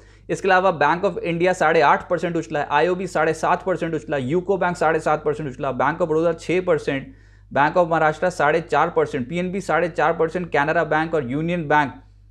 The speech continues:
स्ट्रॉन्ग रिटर्न्स दे चुके हैं हाल फिलहाल में और आज भी तेज थे। किसी ने नहीं सोचा था कि दो हज़ार बाईस में इतनी तगड़ी खरीदारी सरकारी बैंकों में आएगी, लेकिन सरप्राइज कर गए हैं और सरप्राइज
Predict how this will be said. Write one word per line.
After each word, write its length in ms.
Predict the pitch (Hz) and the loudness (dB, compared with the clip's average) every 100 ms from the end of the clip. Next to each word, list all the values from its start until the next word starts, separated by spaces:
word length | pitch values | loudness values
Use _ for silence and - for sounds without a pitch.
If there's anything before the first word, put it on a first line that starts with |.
| - | -20
स्ट्रॉन्ग 540 | - - 202 202 202 | -20 -6 2 4 4
रिटर्न्स 300 | 190 185 185 | 2 2 0
दे 160 | 160 170 | 0 -2
चुके 240 | 170 165 | -2 -4
हैं 60 | 165 | 0
हाल 120 | 151 | 0
फिलहाल 260 | 151 156 151 | 0 2 2
में 60 | |
और 80 | 160 | 0
आज 240 | 131 139 139 | 2 2 0
भी 160 | 147 | -4
तेज 400 | 147 139 139 - | -4 -2 -2 0
थे। 120 | 143 143 - - - - - - | 0 -2 -8 -20 -20 -20 -20 -6
किसी 280 | 185 233 226 | -4 0 2
ने 120 | 220 | 2
नहीं 200 | 196 202 | 2 2
सोचा 340 | 190 175 180 | 0 2 2
था 200 | 170 170 | 2 2
कि 160 | 180 185 | 0 -2
दो 240 | 156 160 | 0 0
हज़ार 180 | 165 170 | 2 2
बाईस 360 | 139 143 160 190 | 4 2 2 -4
में 180 | - - | -8 -4
इतनी 440 | 214 - 220 233 | -4 0 2 2
तगड़ी 440 | 220 - 185 190 190 | -2 2 2 4 2
खरीदारी 580 | 165 175 170 165 180 185 - - - - | 0 0 2 2 0 -4 -12 -20 -20 0
सरकारी 420 | 175 175 175 180 | 2 4 4 4
बैंकों 320 | 165 165 170 | 2 0 -2
में 120 | 160 | 0
आएगी, 220 | 151 156 | 0 0
लेकिन 260 | 170 160 170 | 0 -2 -4
सरप्राइज 640 | - 160 151 - 156 160 | -2 -2 0 2 4 2
कर 180 | - 160 | 2 2
गए 100 | 165 | 2
हैं 80 | 180 | 0
और 80 | 180 | 0
सरप्राइज 560 | 160 147 151 156 170 | 0 0 2 0 0